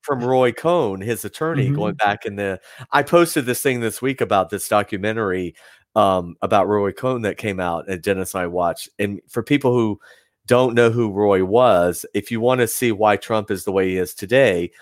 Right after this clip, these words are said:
Speaker 1: watch all you can and read all you can on him, because he's a fascinating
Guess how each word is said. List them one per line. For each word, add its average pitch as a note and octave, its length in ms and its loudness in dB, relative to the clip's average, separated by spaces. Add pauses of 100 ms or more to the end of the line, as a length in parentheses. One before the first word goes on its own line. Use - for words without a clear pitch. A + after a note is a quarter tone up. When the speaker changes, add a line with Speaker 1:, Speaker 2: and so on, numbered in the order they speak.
(240)
Speaker 1:
watch G#2+ 360 4 (140)
all A2 180 6
you A2 160 -2
can G#2+ 400 -2
and F#2 120 -8
read G2+ 180 -6
all F#2+ 160 0
you F#2+ 140 -6
can G2+ 280 -6
on E2+ 140 -6
him, E2+ 240 -8
because E2+ 460 -6 (320)
he's C#3 220 4
a B2+ 80 6
fascinating G#2+ 1080 2